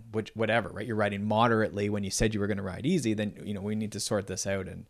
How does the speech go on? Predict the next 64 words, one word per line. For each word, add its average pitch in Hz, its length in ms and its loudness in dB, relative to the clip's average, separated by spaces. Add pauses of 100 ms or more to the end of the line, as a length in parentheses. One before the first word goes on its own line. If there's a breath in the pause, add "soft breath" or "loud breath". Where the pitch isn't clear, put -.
(340 soft breath)
and, 98 160 -6
and 104 160 -6
is 110 160 -2
it 98 100 -6
something 101 380 -6
that 120 100 2
was, 117 160 -2
was 131 220 6
that 120 220 4
the - 80 6
goal? 135 220 6
If 107 80 6
it's 107 140 -2
not 165 160 4
the 123 60 4
goal, 139 200 10
you 113 60 6
don't 123 160 2
ha-, 120 160 -2
<laughs> - 20 -20
you - 140 10
have - 160 8
to - 100 2
care. 131 380 4 (480 loud breath)
Uh, 95 300 -2
but 107 100 -4
that's 107 180 -2
the 104 60 -2
idea. 95 240 -2
So 110 140 0 (240 loud breath)
is 170 180 10
it - 440 6
to 147 120 12
be 135 140 8
improved? 175 400 6
I, 175 260 8
I 185 60 8
don't 254 160 8
think 247 120 4
in 196 80 4
the 160 80 2
same 151 240 2
way 139 120 6
that 110 120 4
maybe 123 220 4
you 113 160 4
would 101 140 0
want 107 240 0
your 98 80 -2
threshold 98 720 -2
or, 95 240 -4
or 98 180 -4
something 101 320 -4
like 98 180 -6
that 92 220 -4
to 92 180 -8
your 95 120 -6
ten 110 240 0
K 98 180 0
pace 98 300 0
to 98 120 -4
increase. 143 520 0 (540 loud breath)
Uh, 107 320 0 (340)
I, 127 80 2